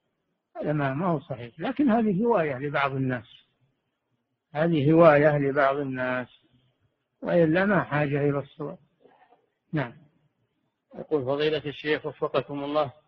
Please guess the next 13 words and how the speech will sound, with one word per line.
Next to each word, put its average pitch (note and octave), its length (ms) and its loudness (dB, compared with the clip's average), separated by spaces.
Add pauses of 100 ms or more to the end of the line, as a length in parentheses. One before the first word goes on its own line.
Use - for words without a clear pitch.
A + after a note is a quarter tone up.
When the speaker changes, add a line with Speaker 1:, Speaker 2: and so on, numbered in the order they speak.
(540)
Speaker 2:
إذا D#3 260 2
حضرت D#3 440 0
المسجد D3+ 580 0 (460)
بعد D3+ 240 0
انتهاء D#3 840 -2
صلاة D3 400 0
الفرض، C#3 340 -2 (600)
Speaker 1:
مم؟ E3+ 360 -2 (300)
Speaker 2:
إذا D3+ 340 2
حضرت D3 400 0
المسجد D3+ 580 0 (460)
وقد D3 300 2
انتهت D#3 440 0